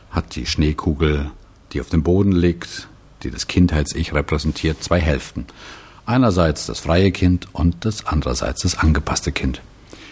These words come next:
Ja, und ich denke schon, wenn man diese beiden Begriffe hört, frei und angepasst, könnte man eine recht gute Vorstellung davon bekommen, was eigentlich damit gemeint sein könnte. Das angepasste Kind, Nomen est oben,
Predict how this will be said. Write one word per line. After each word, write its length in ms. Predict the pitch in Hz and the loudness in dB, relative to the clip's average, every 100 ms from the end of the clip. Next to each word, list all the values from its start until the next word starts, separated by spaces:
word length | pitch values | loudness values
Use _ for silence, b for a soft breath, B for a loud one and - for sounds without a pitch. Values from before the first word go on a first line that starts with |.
| B B B B | B B B B
Ja, 160 | - 123 | -2 0
und 100 | 170 | 2
ich 120 | 151 | 0
denke 220 | 170 156 | 2 2
schon, 220 | 143 120 120 | 2 2 2
wenn 160 | 117 | 2
man 140 | 110 90 | 2 2
diese 240 | 92 92 | 0 0
beiden 380 | 80 71 82 92 | 0 0 2 0
Begriffe 440 | 82 - 85 87 - | 0 -2 -2 -4 -2
hört, 480 | 80 82 67 58 - | 0 0 0 -6 -16
frei 640 | - - 69 64 78 73 | -16 -6 -2 0 2 0
und 80 | 65 | -2
angepasst, 840 | 76 82 73 - 60 - - - B B B B - | 2 2 2 -2 -4 -4 -8 -14 B B B B -2
könnte 320 | 78 76 76 | 2 2 4
man 440 | 73 60 65 67 78 | 2 2 -2 -2 2
eine 180 | 127 113 | 2 2
recht 220 | 69 - | 0 -2
gute 220 | 90 82 | -2 -2
Vorstellung 580 | - - 78 - 85 87 | -2 0 0 2 4 4
davon 260 | 85 85 | 4 2
bekommen, 320 | 82 85 87 87 | 2 2 2 2
was 140 | 85 | 2
eigentlich 240 | - 78 | 0 0
damit 240 | - 85 80 | 2 2 4
gemeint 380 | 85 78 92 104 | 4 4 4 2
sein 220 | - 62 | -2 -4
könnte. 420 | - 64 - 60 - - - - - _ b b b b | -6 -6 -6 -12 -14 -20 -20 -20 -20 _ b b b b
Das 260 | - - - | -6 -6 0
angepasste 760 | 80 85 90 82 90 92 - | 4 6 4 4 0 0 -2
Kind, 380 | 92 110 127 - 78 | 0 2 2 -2 -4
Nomen 280 | 71 67 65 | 0 0 0
est 200 | 69 - | -4 -2
oben, 320 | 71 85 | 2 4